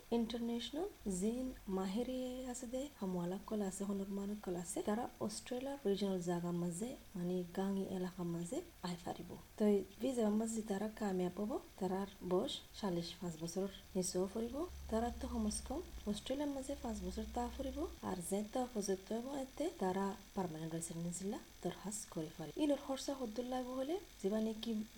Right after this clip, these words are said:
মেইন দৰখাস্ত গৰয়া আছে, এইবাৰতো ফিজ অষ্ট্ৰেলিয়াৰ ডলাৰ চাৰি হাজাৰ চাল্লিছ পাঁচ টিয়া ভৰা ফুৰিব। ইয়াৰ অৰ্থ অন্য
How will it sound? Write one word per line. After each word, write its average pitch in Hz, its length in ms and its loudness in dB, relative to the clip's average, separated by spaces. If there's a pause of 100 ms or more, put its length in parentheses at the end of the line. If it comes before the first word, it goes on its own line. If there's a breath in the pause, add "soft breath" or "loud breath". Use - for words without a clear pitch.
(160)
মেইন 220 240 4 (180)
দৰখাস্ত 196 440 0
গৰয়া 214 320 4
আছে, 190 240 -2 (160)
এইবাৰতো 196 420 2 (180)
ফিজ 202 260 4 (100)
অষ্ট্ৰেলিয়াৰ 202 500 2
ডলাৰ 175 320 0
চাৰি 175 220 -2
হাজাৰ 175 260 2 (200)
চাল্লিছ 180 300 0 (120)
পাঁচ 170 220 -2
টিয়া 175 180 -6 (100)
ভৰা 165 220 0
ফুৰিব। 190 260 2 (320)
ইয়াৰ 277 240 2
অৰ্থ 214 180 -6 (200)
অন্য 170 260 2